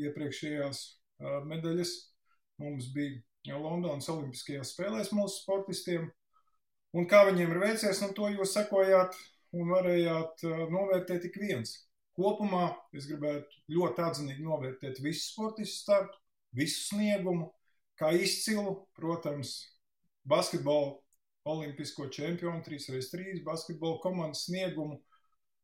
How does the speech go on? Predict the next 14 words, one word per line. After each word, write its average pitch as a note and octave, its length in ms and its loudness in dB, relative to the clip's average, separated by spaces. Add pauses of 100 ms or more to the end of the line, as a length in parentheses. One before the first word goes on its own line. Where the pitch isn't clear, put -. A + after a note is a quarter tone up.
(320)
un, G3 480 4
ā, F3+ 380 4 (100)
negaidītu F#3+ 640 2
pārsteigumu, F#3+ 800 0 (240)
uzrādot D3+ 560 0
personīgo F3+ 560 0
rekordu F3+ 400 -4
tieši F3 320 4
Olimpiskajās F3 680 -2
spēlēs F3 480 0
no C3+ 100 -6
bronzas E3 400 -4
medaļas D3+ 400 -8
laureāta D#3+ 640 0